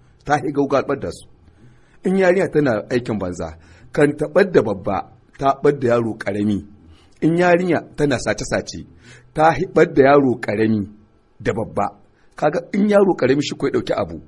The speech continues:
to ya ɗa ƴan uwan shi kankana zai yi. Kaga duniya ta gurɓata da yawa. To a game da haka nake tattaka tsantsan, nake karan kaina kuma nake karan al'umma. Eh,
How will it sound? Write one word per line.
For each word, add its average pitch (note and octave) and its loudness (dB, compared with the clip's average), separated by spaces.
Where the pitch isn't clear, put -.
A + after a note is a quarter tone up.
to A2+ -2
ya C#3 0
ɗa A#2+ -2
ƴan - -8
uwan B2+ -6
shi - -14
kankana G2+ -8
zai F#2+ -10
yi. D2+ -16
Kaga A#2 -4
duniya A2 -10
ta G2+ -8
gurɓata F#2 -10
da D#2+ -14
yawa. D#2+ -10
To A#2+ -8
a G2 -8
game G2+ -6
da G2+ -8
haka G2+ -10
nake G2 -10
tattaka E2+ -12
tsantsan, G2+ -8
nake G2+ -8
karan G#2 -4
kaina F#2 -8
kuma G2 -8
nake G2 -8
karan F#2+ -8
al'umma. E2+ -12
Eh, F2+ -10